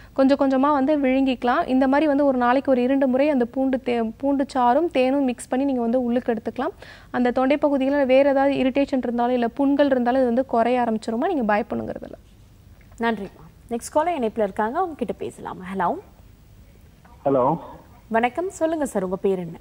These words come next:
Speaker 3: ஆ, சார், ம-, madam, வணக்கம் madam, நான் கோயம்புத்தூர்ல இருந்து கூப்பிடுறேங்க.
Speaker 2: ஓகே, உங்களோட பெயர் என்ன சார்?
Speaker 3: என் பேர் ஜாகிருங்க.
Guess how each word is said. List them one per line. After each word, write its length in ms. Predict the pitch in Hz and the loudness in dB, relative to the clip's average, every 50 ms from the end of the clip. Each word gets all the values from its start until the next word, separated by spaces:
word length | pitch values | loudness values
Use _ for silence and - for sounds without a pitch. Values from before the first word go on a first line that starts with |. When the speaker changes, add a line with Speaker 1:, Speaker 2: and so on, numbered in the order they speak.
| - - - | -18 -12 -10
Speaker 3:
ஆ, 60 | - - - - - - - - - - - - - - 160 156 151 151 151 151 147 147 - | -10 -10 -10 -10 -8 -6 -4 -4 -2 -2 0 0 0 2 2 2 2 2 2 2 2 0 0
சார், 100 | - 156 | 0 0
ம-, 440 | 135 131 131 131 127 131 135 139 143 147 | 2 2 2 2 4 4 4 4 4 4
madam, 160 | 160 160 156 143 | 4 4 4 2
வணக்கம் 300 | 131 131 131 123 127 123 | 2 2 2 2 2 2
madam, 160 | 117 120 120 127 | 2 2 2 2
நான் 260 | 123 123 120 107 - | 2 2 0 0 0
கோயம்புத்தூர்ல 340 | 123 127 135 139 139 120 143 | 0 2 2 2 2 2 2
இருந்து 220 | 131 123 120 120 | 2 4 2 4
கூப்பிடுறேங்க. 680 | 107 113 107 - - - - - - 113 139 170 165 - - - - - - - - - - - - - | 2 2 0 0 -2 -2 -2 0 0 0 0 0 -2 -4 -8 -14 -20 -20 -20 -20 -20 -20 -20 -20 -10 -2
Speaker 2:
ஓகே, 440 | 208 214 208 202 - - 214 254 370 539 - 554 - | -2 0 0 -2 -2 -4 -4 -2 -2 -6 -8 -8 -4
உங்களோட 160 | 247 240 240 | 0 0 0
பெயர் 360 | 233 - 269 262 277 311 349 | 2 0 -2 0 2 0 0
என்ன 160 | 339 294 247 | 0 0 -4
சார்? 280 | 214 - - 294 381 - - - - - - - - - - - - - | -4 -2 0 0 0 0 -4 -10 -20 -20 -20 -20 -20 -20 -20 -20 -16 -8
Speaker 3:
என் 340 | - 175 - 196 190 180 175 | -4 -2 0 0 2 2 2
பேர் 180 | 165 180 151 131 | 2 2 2 2
ஜாகிருங்க. 600 | 143 135 131 127 135 123 113 107 104 104 - | 2 2 2 2 2 2 2 2 2 2 0